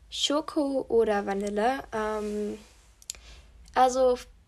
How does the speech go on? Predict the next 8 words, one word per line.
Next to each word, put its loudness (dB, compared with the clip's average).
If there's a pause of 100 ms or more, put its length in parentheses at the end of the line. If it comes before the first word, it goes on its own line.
(400)
kommt -4
drauf -4
an. -4
Ich -8
liebe 0
so 0
bei, -2 (440)
äh, -2